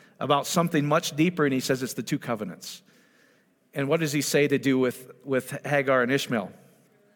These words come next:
Throw 'em out. Now, if you read it literally, this is where Christians get, they're like, "Throw out the Muslims." Like, that's not what it says. If you actually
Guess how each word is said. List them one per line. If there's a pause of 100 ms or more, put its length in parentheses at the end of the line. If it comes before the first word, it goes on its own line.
(420)
Throw
'em
out. (240)
Now,
if
you
read
it
literally,
this
is
where
Christians
get,
they're
like,
"Throw
out
the
Muslims." (260)
Like,
that's
not
what
it
says.
If
you
actually